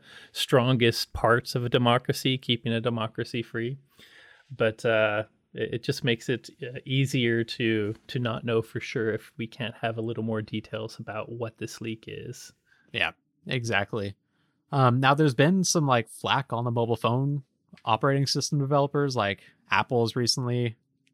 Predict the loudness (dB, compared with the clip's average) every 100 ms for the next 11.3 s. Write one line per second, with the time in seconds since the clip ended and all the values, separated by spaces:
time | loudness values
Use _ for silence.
0 | _ -2 0 0 0 0 -2 -6 -4 -6
1 | -6 -4 -4 -2 -2 -4 -8 -8 -8 -6
2 | -8 -6 -4 0 0 2 0 0 -4 -4
3 | -4 -4 -4 -6 -4 -4 -4 -6 -6 -6
4 | -6 -8 -10 -4 -2 -2 -4 -4 -2 -2
5 | -4 -8 -10 _ _ _ _ -2 -2 -2
6 | 0 2 2 0 0 0 2 2 2 0
7 | 0 0 -2 -2 -2 -2 -2 0 -2 -2
8 | -2 -2 0 2 2 2 -2 -2 -2 -2
9 | -6 -2 0 2 0 -4 -4 -4 -2 -4
10 | -4 -6 -6 -6 -4 -6 -2 -2 0 -2
11 | -4 -4 -8